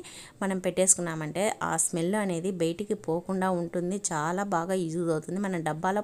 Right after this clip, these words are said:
పోసుకోలేనప్పుడు, డబ్బాలు లేనప్పుడు ఇలా పెట్టేసుకున్నామంటే అసలు డబ్బాలతోనే పని ఉండదన్నమాట. చాలా నీట్గా ఉంటుంది, స్మెల్ అనేది బయటికి పోకుండా, చీమలు పట్టకుండా, పురుగులు పట్టకుండా ఉంటాయి. అనమాట.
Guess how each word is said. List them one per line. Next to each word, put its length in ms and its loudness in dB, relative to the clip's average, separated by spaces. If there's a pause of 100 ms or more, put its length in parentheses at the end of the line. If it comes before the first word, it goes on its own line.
పోసుకోలేనప్పుడు, 720 0 (100)
డబ్బాలు 320 2 (140)
లేనప్పుడు 500 2 (600)
ఇలా 200 6
పెట్టేసుకున్నామంటే 800 2 (240)
అసలు 300 4
డబ్బాలతోనే 640 2 (100)
పని 180 2 (100)
ఉండదన్నమాట. 580 -2 (580)
చాలా 400 6
నీట్గా 340 0 (100)
ఉంటుంది, 360 0 (100)
స్మెల్ 360 0
అనేది 240 -2 (100)
బయటికి 380 -2
పోకుండా, 360 0 (180)
చీమలు 380 0
పట్టకుండా, 420 -2 (120)
పురుగులు 360 2
పట్టకుండా 400 -2 (120)
ఉంటాయి. 300 -4
అనమాట. 280 -8